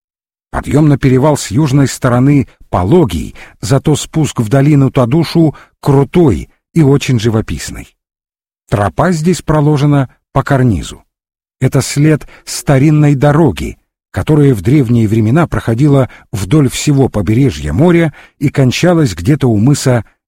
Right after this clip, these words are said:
Геляк. Само название Лисягоу показывает, что здесь много растёт грушевых деревьев.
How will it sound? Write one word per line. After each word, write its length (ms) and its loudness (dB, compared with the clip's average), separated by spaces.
Геляк. 760 -2
Само 340 0
название 720 0
Лисягоу 960 -2
показывает, 600 0
что 220 -2
здесь 400 0
много 480 2
растёт 500 -2
грушевых 720 0
деревьев. 640 -2